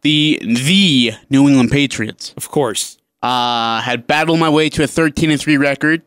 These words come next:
Speaker 1: second best in the A F C. I beat the Chiefs on the road, climbed my way to the Super Bowl,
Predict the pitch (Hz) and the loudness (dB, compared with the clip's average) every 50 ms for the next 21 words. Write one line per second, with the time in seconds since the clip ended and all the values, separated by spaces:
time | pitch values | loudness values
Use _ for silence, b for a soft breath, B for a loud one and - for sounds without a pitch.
0 | - - - 170 160 - 170 147 135 147 147 147 - - 156 147 139 139 139 139 | -12 -8 -4 -2 -2 0 -2 -2 0 2 0 0 0 -2 -2 0 2 2 2 2
1 | 139 135 - - - 117 120 135 139 _ _ _ _ _ _ _ _ _ _ _ | 0 0 -2 -2 -2 -2 -2 -2 -4 _ _ _ _ _ _ _ _ _ _ _
2 | _ _ _ _ _ _ _ _ _ _ _ _ - 113 113 - - 156 170 - | _ _ _ _ _ _ _ _ _ _ _ _ -8 -8 -6 -2 -2 -2 0 0
3 | - 135 - - 160 156 147 127 - 147 143 151 143 131 110 107 127 135 - _ | -2 -2 0 2 2 2 2 2 2 2 2 2 2 2 2 2 0 -2 -4 _
4 | _ _ _ _ _ _ _ _ _ _ _ _ _ _ _ _ - - 156 165 | _ _ _ _ _ _ _ _ _ _ _ _ _ _ _ _ -2 0 2 2
5 | 175 175 175 165 170 170 156 - 160 156 156 - - 147 123 123 120 123 117 120 | 2 2 2 2 2 2 0 0 -2 -2 -2 0 0 -2 0 0 0 0 0 -2
6 | 143 - _ | -2 -4 _